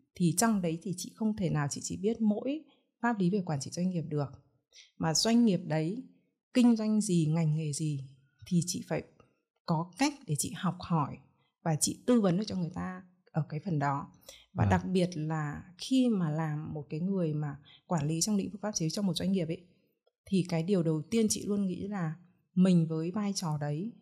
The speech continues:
Speaker 1: thì làm thế nào để doanh nghiệp an toàn nhất trong lĩnh vực pháp lý và người đại diện ra pháp luật người ta cũng cảm thấy an toàn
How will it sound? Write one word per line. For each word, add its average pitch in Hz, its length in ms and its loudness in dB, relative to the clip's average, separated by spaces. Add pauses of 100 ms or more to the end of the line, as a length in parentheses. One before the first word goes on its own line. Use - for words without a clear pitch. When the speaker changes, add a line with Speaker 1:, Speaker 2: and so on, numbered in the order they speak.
(100)
Speaker 1:
thì 160 280 -6
làm 165 320 0
thế 160 160 -6
nào 175 420 -2 (360)
để 165 200 2
doanh 185 340 -2
nghiệp 170 200 0 (440)
an 202 300 4
toàn 151 240 2
nhất 220 160 -2 (600)
trong 180 240 -2
lĩnh 180 180 -4
vực 185 240 -4
pháp 220 100 -8
lý 170 340 0 (400)
và 165 260 -2
người 165 280 2
đại 170 140 -4
diện 180 160 -8
ra 190 80 -8
pháp 214 200 -8
luật 175 180 -4
người 156 180 -4
ta 180 200 -12
cũng - 160 -16
cảm 165 180 -8
thấy 143 120 -6
an 190 300 -4
toàn 156 240 0